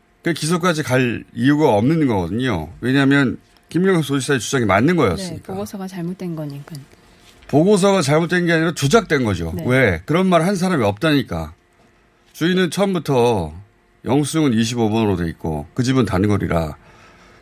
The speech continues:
Speaker 1: 영수증을 보고 바로 얘기해 줬다고. 이건 포장해 간 것이고 이것은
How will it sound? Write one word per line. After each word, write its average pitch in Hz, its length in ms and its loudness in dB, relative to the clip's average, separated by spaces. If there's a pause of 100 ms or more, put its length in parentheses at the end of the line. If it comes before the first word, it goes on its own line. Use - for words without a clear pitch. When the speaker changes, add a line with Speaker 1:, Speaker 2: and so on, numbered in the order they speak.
Speaker 1:
영수증을 131 460 2
보고 101 240 2
바로 98 260 2
얘기해 87 160 2
줬다고. - 380 -6
이건 104 240 0
포장해 147 300 2
간 85 160 2
것이고 80 440 -8 (380)
이것은 92 460 -2